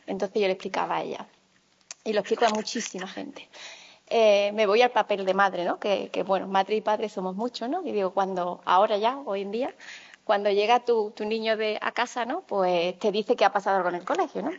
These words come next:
Aparte de contártelo él, pues tú rápidamente, eh, miras la agenda, eh, miras a ver si hay en el grupo de WhatsApp, esos odiosos grupos de WhatsApp de padres, alguna cosa, si hay un mail de la profesora.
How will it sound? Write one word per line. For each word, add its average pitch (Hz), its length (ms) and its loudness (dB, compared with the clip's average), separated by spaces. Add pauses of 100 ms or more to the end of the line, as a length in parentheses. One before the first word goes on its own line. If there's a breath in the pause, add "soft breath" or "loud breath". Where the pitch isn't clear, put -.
(140)
Aparte 190 360 2
de 220 100 2
contártelo 185 560 0
él, 269 260 -4
pues 180 200 -6
tú 196 120 -2
rápidamente, 208 760 0 (560 loud breath)
eh, 190 720 2
miras 185 260 2
la 170 60 -6
agenda, 294 400 2 (800 loud breath)
eh, 185 480 2
miras 214 400 4
a 208 80 6
ver 196 180 2
si 202 220 0
hay 196 160 8
en 190 60 -4
el 185 100 -2
grupo 190 320 0
de 180 100 0
WhatsApp, 190 360 0
esos 185 200 -8
odiosos 185 460 -2
grupos 185 320 -2
de 185 100 -2
WhatsApp 185 380 0
de 185 140 0
padres, 190 400 0 (120)
alguna 175 360 -2
cosa, 254 340 -4 (260)
si - 60 0
hay 208 140 2
un 190 80 0
mail 180 160 -2
de 180 80 0
la 180 100 4
profesora. - 560 -6